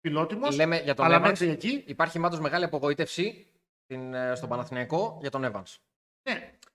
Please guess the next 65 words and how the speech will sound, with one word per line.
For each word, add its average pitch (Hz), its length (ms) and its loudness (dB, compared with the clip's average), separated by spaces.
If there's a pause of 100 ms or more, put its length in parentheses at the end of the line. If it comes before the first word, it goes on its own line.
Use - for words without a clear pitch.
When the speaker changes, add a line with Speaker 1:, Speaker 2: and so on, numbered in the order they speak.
Speaker 2:
Δηλαδή, 135 720 0
για 127 240 -2
αυτόν 170 320 -4
τον 175 120 0
οποίο 170 340 0
το 165 120 -4
περίμεναν 147 480 0
και 131 100 -8
αυτό 139 160 -6
το 165 80 -2
οποίο 160 200 -2
Speaker 1:
Δεν 170 100 2
Speaker 2:
είχε - 80 2
Speaker 1:
ξέρω 233 180 2
τι 233 60 6
Speaker 2:
αποδώσει 214 180 0
μέχρι 165 200 2
Speaker 1:
περίμεναν. 160 260 8
Speaker 2:
τώρα, 220 120 2 (180)
γι' 123 40 -10
Speaker 1:
Εμείς 139 80 4
Speaker 2:
αυτό 196 100 4
Speaker 1:
τα, 196 80 12
Speaker 2:
ακριβώς 202 240 8
το 202 60 6
Speaker 1:
εμείς 156 120 6
Speaker 2:
λέω. 147 80 4
Speaker 1:
τα 226 80 -2
ξέραμε 233 380 -2
τα 180 80 0
Speaker 2:
Όχι, 165 100 0
Speaker 1:
δεδομένα 160 280 2
Speaker 2:
όχι, 147 100 -6
Speaker 1:
του 139 60 -2
Speaker 2:
γι' 143 60 4
αυτό - 160 6
Speaker 1:
Evans. 185 40 6
Speaker 2:
ακριβώς, 185 340 4
γι' 143 120 -4
αυτό 196 120 2
ακριβώς 180 220 4
το 160 100 2
λέω. 147 240 6
Speaker 1:
Μην - 420 -2
Speaker 2:
Υπάρχει 165 60 -4 (120)
Speaker 1:
ξεχνάς, 190 160 4
Speaker 2:
μεγάλη 196 160 4
απογοήτευση. 190 440 6
Speaker 1:
Λευτέρη, 185 260 2
ότι 190 140 2
ο - 40 2
Evans - 100 -4
ήταν 196 240 -4
για 180 120 -2
μερικές 180 320 -4
εβδομάδες 180 460 -2
εκτός 202 320 -6
και 190 560 -4 (260)
του 151 100 -4
ρόστερ 185 280 2
του 196 100 2
ελληνικού 185 260 -2
πρωταθλήματος, 190 540 -2
έτσι. 185 220 -6 (320)
Και - 440 -4